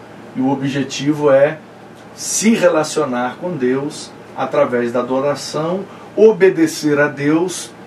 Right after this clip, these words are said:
e servir a Deus e ser, é, assim, eu sei que vai, vai criar um choque, né? Mas é,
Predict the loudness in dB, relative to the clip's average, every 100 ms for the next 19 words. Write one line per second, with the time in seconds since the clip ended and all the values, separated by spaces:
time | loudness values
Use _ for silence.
0 | -20 -20 -14 -10 -6 0 0 -2 -4 2
1 | 2 2 0 -2 -2 -6 -4 2 2 2
2 | -10 -20 -20 -20 -20 -14 -6 -2 0 0
3 | -2 -6 -14 -20 -20 -20 -20 -20 -20 -20
4 | -20 -20 -20 -20 -20 -20 -20 -20 -20 -18
5 | -14 -12 -8 -8 -8 -10 -12 -18 -20 -20
6 | -20 -20 -20 -12 -10 -4 -4 2 2 2
7 | -2 -12 -20 -20 -20 -20 -20 -20 -20 -20
8 | -20 -20 -20 -20 -4 -4 -4 -2 0 0
9 | -2 -8 2 2 2 -6 -6 -4 -2 -4
10 | 0 2 4 2